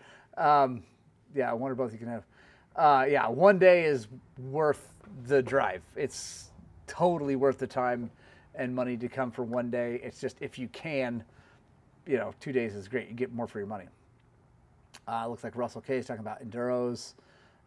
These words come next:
Um, you guys talk about that. "Ride the World Series are awesome because I guarantee you meet other riders that are comfortable with the skill of," yes.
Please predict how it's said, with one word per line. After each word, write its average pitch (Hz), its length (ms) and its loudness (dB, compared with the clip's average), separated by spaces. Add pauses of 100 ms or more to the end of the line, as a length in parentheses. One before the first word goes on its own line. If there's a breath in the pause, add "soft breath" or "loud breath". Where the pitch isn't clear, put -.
Um, 101 580 -12
you 107 120 -10
guys 101 120 -10
talk 104 180 -8
about 95 260 -14
that. 131 560 0 (2000 soft breath)
"Ride 156 140 8
the 156 60 0
World 160 140 0
Series 156 220 -4
are 147 80 2
awesome 180 320 6
because 147 240 -4
I 139 80 2
guarantee 147 380 -6
you 139 80 0
meet 139 200 -4
other 170 220 -2
riders 151 300 4
that 131 100 -4
are 117 60 -10
comfortable 135 400 -12
with 131 160 -20
the - 40 -20
skill 156 200 -6
of," 135 120 -2
yes. 156 320 0